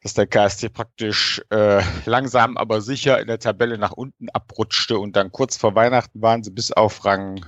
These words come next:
fünfzehn abgesackt und dann wurde Thomas Oral entlassen und die nächste grandiose Idee war,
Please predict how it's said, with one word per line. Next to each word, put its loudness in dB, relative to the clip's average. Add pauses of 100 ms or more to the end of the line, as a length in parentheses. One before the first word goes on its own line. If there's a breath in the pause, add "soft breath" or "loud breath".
fünfzehn 0
abgesackt -4 (640 loud breath)
und -6
dann 4
wurde 2
Thomas 0
Oral 2
entlassen 0
und -12
die -6
nächste -2
grandiose -4
Idee -2
war, 6